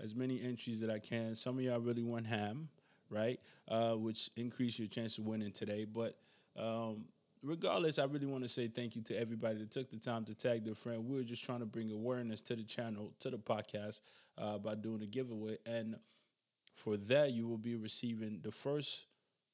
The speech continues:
prize winner gets a sweater. And I hope that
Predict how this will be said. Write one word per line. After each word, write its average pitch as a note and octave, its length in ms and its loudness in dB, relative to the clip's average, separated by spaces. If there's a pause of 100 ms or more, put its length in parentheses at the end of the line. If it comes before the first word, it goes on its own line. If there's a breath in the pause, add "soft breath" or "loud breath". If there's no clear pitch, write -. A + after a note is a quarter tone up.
(300)
prize C3 600 2 (140)
winner B2 360 0
gets A2 320 2
a G#2 60 0
sweater. G#2+ 500 2 (100)
And G#2+ 100 -6
I A2 80 -2
hope B2 300 -4
that A2 220 -2